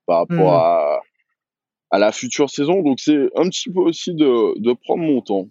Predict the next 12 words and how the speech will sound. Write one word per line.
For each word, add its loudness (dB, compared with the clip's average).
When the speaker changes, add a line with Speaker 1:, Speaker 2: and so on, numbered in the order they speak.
Speaker 1:
Prendre -2
mon 0
temps. 0
Là, 4
je -6
me 2
prépare 0
tranquillement 0
physiquement. -4
Je, -10
je 0
m'entretiens 2